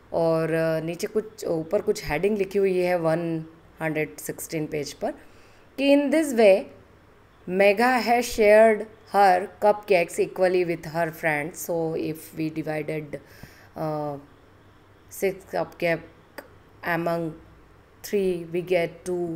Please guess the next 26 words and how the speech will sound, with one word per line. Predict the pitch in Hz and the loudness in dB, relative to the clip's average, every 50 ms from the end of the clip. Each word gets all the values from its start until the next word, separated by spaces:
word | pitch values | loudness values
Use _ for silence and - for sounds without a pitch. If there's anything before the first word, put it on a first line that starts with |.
| 160 156 | -6 -6
We | 185 180 185 - | -8 -6 -4 -4
can, | 175 165 170 165 165 165 - - - - - - - | -4 -2 -4 -6 -10 -12 -18 -20 -20 -20 -20 -14 -8
uh, | 165 170 165 160 156 | -6 -4 -4 -2 0
write | 165 165 170 175 180 175 165 | 0 2 0 0 -2 -2 -2
this | 180 180 175 165 | -2 0 0 0
as | 175 170 165 160 156 151 151 156 156 - - - - - - - | 0 -2 -2 -2 -6 -10 -12 -14 -16 -18 -20 -20 -20 -20 -8 -4
a | 175 175 170 160 | 0 0 0 0
division | 151 160 160 160 160 160 202 208 202 202 | -2 -2 -4 -2 0 0 -2 -2 0 0
fact. | 196 185 196 190 - - - - - - - - - - | 0 0 0 -2 -6 -20 -20 -20 -20 -20 -20 -20 -20 -12
So | - - - 175 | -6 -2 -2 -2
six | 170 175 202 196 190 196 - - - - - _ - - _ _ _ - - _ _ - - _ _ - - _ _ _ - _ - _ _ - | 0 2 0 0 0 0 -8 -14 -14 -16 -20 _ -20 -20 _ _ _ -20 -20 _ _ -20 -20 _ _ -20 -20 _ _ _ -20 _ -20 _ _ -10
divided | 165 170 180 175 170 170 165 185 190 175 - - | -4 -2 0 0 0 2 4 2 2 2 0 -2
by | 170 170 160 160 160 - | -2 -2 -2 -4 -6 -8
three | - 214 208 214 220 208 214 - | -4 -2 -2 -2 -2 -4 -6 -10
equal | - - - - 170 165 160 151 - - | -16 -16 -10 -4 -4 -4 -4 -4 -4 -2
two. | 196 202 208 214 202 202 - - - - - _ _ - - | -2 0 0 -2 -4 -6 -12 -20 -20 -20 -20 _ _ -14 -6
We | 165 170 180 | -2 0 0
read | 170 175 185 214 220 185 | 4 4 4 4 4 6
it | 214 214 208 208 - - - - - - - - - - | 4 4 4 2 -2 -18 -20 -20 -20 -20 -18 -8 -2 0
as | 185 180 180 | 0 0 0
six | - - 214 214 190 - - | -2 -2 -4 -2 -4 -4 -4
divided | - 190 185 185 180 175 185 175 156 180 | 0 2 2 2 2 2 0 -2 0 0
by | 180 175 170 165 - | 0 0 0 -2 -6
three | - - 202 190 190 185 196 330 - | -6 -4 -2 -2 -2 -4 -4 -6 -8
equals | - - 170 175 208 254 254 - - - - _ - - - _ - | -10 -6 -4 -4 -4 -4 -6 -12 -20 -20 -20 _ -20 -20 -20 _ -10
two | 147 131 123 | -10 -10 -10